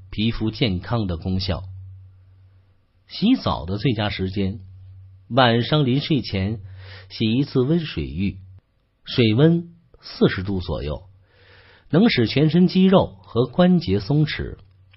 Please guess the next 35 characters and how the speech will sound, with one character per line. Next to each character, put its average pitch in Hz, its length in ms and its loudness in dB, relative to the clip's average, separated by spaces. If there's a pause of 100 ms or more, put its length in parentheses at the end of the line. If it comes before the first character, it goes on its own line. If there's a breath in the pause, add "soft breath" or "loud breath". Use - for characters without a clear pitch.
(300)
血 - 220 0
液 131 280 4
循 120 160 0
环 92 220 -2
加 110 200 -2
快， 92 280 -2 (500 soft breath)
并 175 220 4
有 104 220 2
助 131 280 2
于 87 320 -4 (220)
安 135 260 0
然 80 160 -2
入 82 240 -4
睡。 - 240 -6 (1500)
娱 123 220 4
乐 214 160 6
的 107 140 0
最 104 140 -2
佳 98 180 -2
时 95 200 -4
间， 101 260 -2 (1000)
在 180 200 6
傍 175 360 4
晚 80 320 0
或 127 300 0
晚 67 280 -4
上， 123 300 -4 (320)
人 190 240 6
体 110 160 -2
器 160 200 2
官 156 160 4
的 123 140 2
灵 113 240 2
敏 95 220 2
度 - 300 2